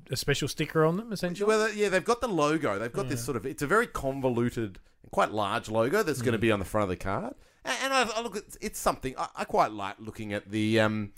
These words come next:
Speaker 2: you know, when you get some box and it's celebrating, you know, Batman's eightieth anniversary or
Speaker 1: Yep.
Speaker 2: something, and there's a little tribute for that year. I think, like, they, they mean, so they,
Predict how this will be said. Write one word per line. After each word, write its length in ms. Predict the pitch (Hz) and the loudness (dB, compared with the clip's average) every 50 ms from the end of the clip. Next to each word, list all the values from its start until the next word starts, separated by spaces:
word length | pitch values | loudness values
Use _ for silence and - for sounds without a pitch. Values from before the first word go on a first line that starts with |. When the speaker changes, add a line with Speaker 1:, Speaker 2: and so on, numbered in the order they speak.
| - - - - - - - - - - | -20 -20 -20 -20 -20 -20 -20 -20 -20 -12
Speaker 2:
you 80 | - 165 | -4 0
know, 120 | 139 127 | 2 4
when 160 | 127 135 131 | 4 4 2
you 80 | 123 120 | 2 0
get 200 | 107 120 120 - | -2 -2 -2 -2
some 160 | - 117 110 | -8 -10 -6
box 360 | 87 113 110 - - - - | -2 -2 -2 -2 -4 -8 -8
and 80 | 110 104 | -6 -6
it's 120 | 107 - - | -6 -8 -4
celebrating, 640 | - 127 117 117 120 98 120 113 113 113 113 110 110 | -2 0 2 2 2 4 4 4 4 4 2 -2 -4
you 80 | 107 | -4
know, 80 | 104 104 | -4 -4
Batman's 500 | 90 - 120 98 - 113 107 107 104 95 | -2 -2 -4 -2 -2 -2 -2 -2 0 0
eightieth 320 | 101 101 104 107 101 87 104 | 2 2 4 2 2 2 2
anniversary 600 | 98 95 90 82 87 87 90 - - 101 98 98 | 0 0 0 0 2 2 2 0 0 2 4 4
or 40 | 120 | 4
Speaker 1:
Yep. 80 | 117 | 4
Speaker 2:
something, 380 | 107 107 101 - - 104 95 87 | 2 0 -2 -2 -2 -4 -2 -2
and 100 | 104 101 | 0 -2
there's 120 | 98 98 | 0 0
a 40 | 110 | 0
little 140 | 120 113 98 | 0 -2 -2
tribute 420 | - - - 117 - 92 90 - | -4 -4 -4 -4 -2 -2 -4 -4
for 80 | - 98 | 0 -2
that 120 | 95 - - | -2 -2 -2
year. 200 | 101 104 104 104 | -2 0 0 0
I 60 | 113 | 2
think, 180 | 127 - - - | 0 -2 -4 -2
like, 220 | 117 104 95 - - | -2 -4 -4 -4 -8
they, 200 | - 104 101 98 | -4 -2 -2 -2
they 200 | - - 107 104 92 | 0 0 -2 0 0
mean, 180 | 90 87 92 | -2 -6 -6
so 160 | - - 226 | -2 -2 -2
they, 380 | - - - - 269 277 269 - | -2 -2 -4 -2 0 0 -2 -4